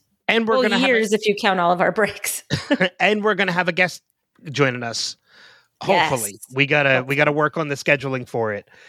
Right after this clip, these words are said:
Speaker 1: Uh, but hopefully our, our friend Des is gonna be joining us for that too, to talk about it. And yeah, so it's probably gonna be a little bit longer of an episode when we're covering it because we, like you mentioned,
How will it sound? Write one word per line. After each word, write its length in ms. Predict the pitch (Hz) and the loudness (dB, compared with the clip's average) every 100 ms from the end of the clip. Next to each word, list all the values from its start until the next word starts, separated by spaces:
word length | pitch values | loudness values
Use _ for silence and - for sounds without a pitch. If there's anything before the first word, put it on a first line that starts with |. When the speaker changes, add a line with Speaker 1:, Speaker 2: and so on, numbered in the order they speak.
| - - | -20 -4
Speaker 1:
Uh, 320 | 117 117 110 | 2 4 4
but 180 | 107 131 | 0 -6
hopefully 580 | - 165 - 170 156 143 | 0 0 0 -4 0 2
our, 140 | 135 127 | 2 0
our 120 | 127 | 0
friend 260 | 143 135 | 2 2
Des 260 | 135 131 123 | 2 2 0
is 100 | 117 | -6
gonna 180 | 127 120 | -6 -6
be 100 | 120 | -6
joining 320 | 120 113 110 | -4 -2 -2
us 160 | 110 - | -4 -2
for 140 | 113 | 2
that 240 | 107 107 _ - | 2 0 _ -6
too, 220 | 131 113 | -2 -2
to 80 | 104 | 0
talk 240 | 110 98 | 0 0
about 260 | 107 101 98 | 0 0 0
it. 140 | 92 _ - - - - _ - | -4 _ -20 -20 -20 -20 _ 0
And 640 | 113 104 101 101 95 95 - - _ - | 2 2 -4 -12 -12 -10 -10 -10 _ -6
yeah, 240 | 135 110 | -2 -2
so 180 | - 143 | -2 -4
it's 100 | 139 | -2
probably 340 | - 160 190 214 | 0 0 0 -2
gonna 200 | 226 214 | -2 0
be 100 | 208 | 0
a 60 | |
little 200 | 185 175 | 0 -2
bit 180 | 170 165 | -2 -4
longer 440 | 147 131 139 143 147 | -2 -2 0 0 2
of 120 | 135 | 2
an 100 | 135 | 2
episode 480 | 123 127 147 143 147 139 | 0 0 2 2 2 -4
when 160 | 127 | -4
we're 100 | 120 | -4
covering 360 | 127 123 127 123 | -2 0 2 0
it 80 | 120 | -4
because 240 | 120 101 | -8 -8
we, 120 | 117 113 | -8 -4
like 160 | 117 | -4
you 80 | 123 | -2
mentioned, 400 | 123 110 120 107 | -4 -4 -8 -8